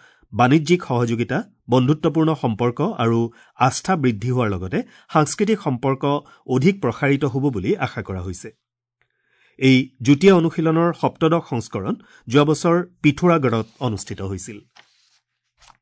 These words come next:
দিল্লী আৰক্ষীয়ে ৰাজধানী মহানগৰীখনৰ বিভিন্ন ঠাইত অভিযান চলাই বাৰজন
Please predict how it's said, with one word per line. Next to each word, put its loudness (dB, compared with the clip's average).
দিল্লী 6
আৰক্ষীয়ে 0
ৰাজধানী 2
মহানগৰীখনৰ 0
বিভিন্ন 4
ঠাইত -4
অভিযান 0
চলাই -4
বাৰজন 2